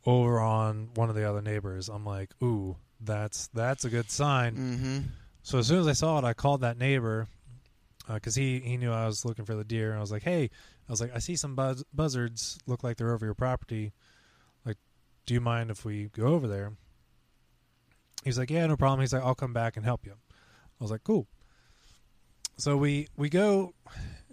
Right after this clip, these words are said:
Speaker 1: uh, it, if you're using buzzards to help find your deer, it'll take them a while to kinda actually
Speaker 2: Locate it.
Speaker 1: locate it and find, like, they'll, they'll kinda fly all around.
Speaker 2: Right.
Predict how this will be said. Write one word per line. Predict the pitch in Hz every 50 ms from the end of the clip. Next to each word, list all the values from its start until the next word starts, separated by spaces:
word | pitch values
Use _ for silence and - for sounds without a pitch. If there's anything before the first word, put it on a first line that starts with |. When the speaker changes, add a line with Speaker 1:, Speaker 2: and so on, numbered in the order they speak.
| -
Speaker 1:
uh, | - 151 156 151 151 156
it, | 160 156 143 - _ _ - - - _ _ _ _ _ _ _ _
if | 156 143 - -
you're | 160 165 170
using | 165 165 196 233 233 208 208 202 185 165
buzzards | 139 143 143 131 113 110 107 113 117 120 - -
to | - 117
help | 123 123 120 -
find | - 123 127 123
your | 120 113
deer, | 107 107 113 104 101 95 98 107 123 139 -
it'll | 139 143 143
take | - - 220 190 -
them | - 135 123
a | 113 107
while | 104 104 104 101 101 101 104 104 110 110 - _
to | - - 117 113 110 110 -
kinda | - - 127 120 117
actually | 113 113 117 120 120 - - - 120 117 113 110 110 120 _ _ _ _ _ _ _ _
Speaker 2:
Locate | - 127 123 123 123 117 - 110 95 85 -
it. | -
Speaker 1:
locate | 123 131 139 151 156 - - 151 147 147 143
it | 147 143
and | 131 117
find, | - 127 131 135 135
like, | 131 139 135 123 -
they'll, | - 151 165 170 170
they'll | 156 147 165 175 180
kinda | 165 - 190 185 170 156 143 127 - -
fly | - - 156 151 147 139 135
all | 127 127 127 127 127 120
around. | 117 110 117 107 101 - - - 104 -
Speaker 2:
Right. | - 104 101 92 80